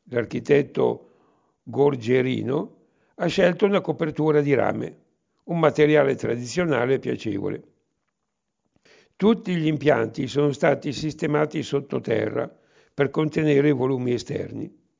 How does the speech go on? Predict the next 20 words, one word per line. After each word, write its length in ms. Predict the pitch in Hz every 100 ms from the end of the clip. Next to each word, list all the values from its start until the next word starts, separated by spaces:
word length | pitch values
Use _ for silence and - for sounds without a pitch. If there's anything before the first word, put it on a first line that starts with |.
| _ _ _ _ _
Successivamente, 1160 | - 208 214 175 135 170 165 160 143 113 - 110
nel 180 | 113 113
millenovecentonovantaquattro, 2000 | 151 147 135 127 123 123 151 151 127 123 113 120 127 143 160 113 104 147 165 - _ _ _ -
ieo 800 | 185 170 143 143 131 151 196 - _ _ _ _ _ _
si 240 | - -
è 100 | 180
ampliato 640 | 147 147 202 175 147 139 151
verso 380 | 139 139 - 131
est 380 | 127 117 139 -
con 160 | 170
nuovi 320 | 151 131 139
padiglioni 680 | 135 120 127 123 113 107 127 - _ _ -
e 160 | 175
una 180 | 180 180
struttura 640 | 165 208 190 190 185 180
per 180 | - 131
congressi 800 | - 143 135 143 143 - 131 123
scientifici 840 | - 143 160 147 262 170 196 - 160
e 60 |
ricettivo, 800 | 147 139 139 123 - 95 -